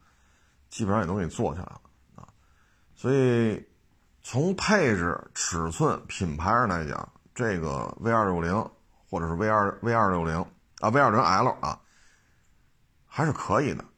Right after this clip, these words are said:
那为什么卖不动呢？第一，这车持有成本高啊，持有成本太高了。我原来在节目当中啊，跟各位分享过，一，一一年吧，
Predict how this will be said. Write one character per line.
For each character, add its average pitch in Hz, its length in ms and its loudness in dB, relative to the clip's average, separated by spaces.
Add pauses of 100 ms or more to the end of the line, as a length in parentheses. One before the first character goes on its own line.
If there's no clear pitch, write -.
(800)
那 - 100 -2
为 196 120 4
什 190 80 4
么 208 60 2
卖 175 180 4
不 190 120 4
动 170 300 6
呢？ 67 220 -10 (240)
第 180 340 4
一， - 100 0 (100)
这 143 120 -2
车 160 140 2
持 - 240 0
有 226 120 2
成 120 220 -2
本 - 140 -4
高 - 200 -8 (880)
啊， - 200 -12 (600)
持 - 220 -2
有 143 120 4
成 107 160 0
本 78 140 -4
太 98 260 -2
高 64 120 -8
了。 - 200 -12 (1200)
我 101 120 2
原 151 120 6
来 202 80 6
在 165 260 4
节 156 180 0
目 160 100 2
当 160 120 6
中 165 140 4
啊， 107 120 4
跟 131 120 -2
各 143 80 0
位 104 120 2
分 165 240 0
享 87 200 -4
过， 73 180 -8
一， 170 640 0 (380)
一 180 440 2
一 160 40 4
年 87 300 0
吧， - 440 -6